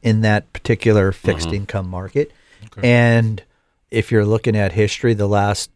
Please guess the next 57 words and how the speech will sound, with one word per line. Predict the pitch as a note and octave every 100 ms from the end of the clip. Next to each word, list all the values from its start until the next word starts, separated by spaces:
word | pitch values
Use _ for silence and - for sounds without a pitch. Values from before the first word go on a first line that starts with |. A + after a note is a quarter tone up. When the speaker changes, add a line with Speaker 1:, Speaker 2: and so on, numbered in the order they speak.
| -
Speaker 1:
several | - - - A#2+ C3 G#2
years, | F#2+ F#2 F#2 F2
going | G2 F#2+ F#2 F2 - - _ _
probably | D#2+ E2 D2
ten | - G2
years, | G2 E2 D#2 - _ _ _
the | A2+
short-term | - C3+ A#2 - A#2+ G#2+ G2+ F#2+ F#2 _ _ _
yields | G#2+ G#2+ G#2+ G2
have | G2
been | F#2+ F#2 - _ _ _
pretty | B2+ G2+
decent. | F#2 G2 G#2+ - B2 - _ _ _ -
So | G#2+ G2 G2 G2 F#2 _ _ _
you | A#2
may | G#2+ G#2
wanna | G#2 G#2 G2+
stay | - G#2+
on | G2+ F#2+
the | F#2
shorter | B2 A2 G2
side | - F#2 F#2
of | F#2
the | F2+
bond | E2+ F#2 F#2 F#2+ F2 _
market, | - G#2 F#2 G2 A#2 - _ -
Speaker 3:
Okay. | C#3+
Speaker 1:
especially | C#3+ C3 -
if | B2+
you're | A#2 G#2
gonna | A2
need | G2+ G2 G2+
the | A2+
money | A2+ A#2 B2+ - - - -
and | A2
you're | G#2
gonna | G#2+ G2
Speaker 3:
Well, | G2
Speaker 1:
look | F#2+
Speaker 3:
that's | A2
Speaker 1:
at |
Speaker 3:
what | D#2+
I'm |
saying. | D#2 E2 D#2
If |
Speaker 1:
Yeah, | C3+ A#2+
Speaker 3:
you |
Speaker 1:
if | E2+
you're | -
Speaker 3:
need | C4+
Speaker 1:
gonna |
Speaker 3:
it, | F3
Speaker 1:
look | E3+
Speaker 3:
yeah. | F3
Speaker 1:
at | -
the |
durations, | A#2 B2+ G#2 G2 F#2+ G#2+ - E3+ F#3